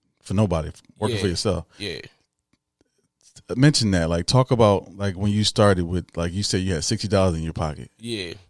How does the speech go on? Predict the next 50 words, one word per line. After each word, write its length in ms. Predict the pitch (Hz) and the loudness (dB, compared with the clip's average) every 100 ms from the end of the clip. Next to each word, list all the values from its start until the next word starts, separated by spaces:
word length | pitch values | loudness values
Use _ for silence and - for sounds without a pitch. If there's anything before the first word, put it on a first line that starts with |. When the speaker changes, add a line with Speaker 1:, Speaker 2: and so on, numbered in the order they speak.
| - | -10
Speaker 1:
Like, 120 | 90 | -2
talk 180 | 131 120 | -2 -2
about 220 | 87 80 | -2 -4
that 100 | 78 | -4
a 40 | |
little 100 | 78 185 | -2 2
Speaker 2:
Well, 180 | 190 | 2
Speaker 1:
bit. 140 | - _ _ | -2 _ _
Speaker 2:
well, 240 | 165 165 | -2 -2
what 160 | 156 160 | -2 -4
we 80 | 165 | -4
was 100 | 156 | -6
talking 300 | - 147 147 | -2 -2 -2
about 320 | 123 120 117 | -4 -4 -4
is, 380 | 117 113 110 - _ _ | -4 -6 -8 -12 _ _
uh, 220 | 107 107 101 | -6 -4 -2
I 100 | 104 | -4
was 140 | 107 | -6
just 140 | 101 | -12
telling 240 | - 117 113 | -8 -8 -6
them, 220 | 107 107 | -10 -10
you 80 | 110 | -10
know, 160 | 104 104 | -8 -8
I 80 | 104 | -8
was 120 | 101 | -10
talking 240 | - 107 | -14 -10
about 280 | 104 101 101 | -8 -8 -8
branding 480 | 101 113 113 107 107 | -6 -6 -6 -6 -8
yourself, 440 | 104 101 104 101 107 | -8 -8 -6 -6 -6
and 100 | 104 | -8
I 80 | 107 | -8
just 240 | 101 98 | -10 -10
said 260 | 101 101 101 | -6 -6 -6
how 160 | 101 | -4
I 100 | 101 | -6
jumped 320 | 98 107 104 | -6 -12 -8
off 180 | 101 98 | -6 -6
the, 160 | 92 95 _ - - - | -10 -12 _ -20 -18 -8
off 220 | 104 - | -8 -8
the 100 | 92 | -12
ledge. 520 | 101 110 107 98 - - _ - | -10 -8 -8 -10 -14 -20 _ -8
Speaker 1:
Yeah. 160 | 87 | -8
Speaker 2:
Basically, 500 | 101 110 98 - 98 | -6 -8 -10 -10 -6
I 80 | 98 | -6
was, 300 | 98 98 - - | -6 -12 -14 -10
I 80 | |
was 180 | 98 95 | -10 -10
getting 220 | 95 98 | -12 -12
tired 340 | 90 104 101 98 | -8 -6 -6 -8
of 160 | - | -10